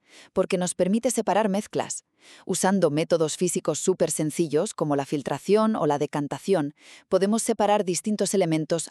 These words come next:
aprovechando únicamente las diferencias en su tamaño o en su densidad,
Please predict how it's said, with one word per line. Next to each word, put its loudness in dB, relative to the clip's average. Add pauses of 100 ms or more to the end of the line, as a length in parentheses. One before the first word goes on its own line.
aprovechando 0
únicamente 2
las 0
diferencias -2
en -4
su -6
tamaño 0
o 2
en -2
su -2
densidad, 0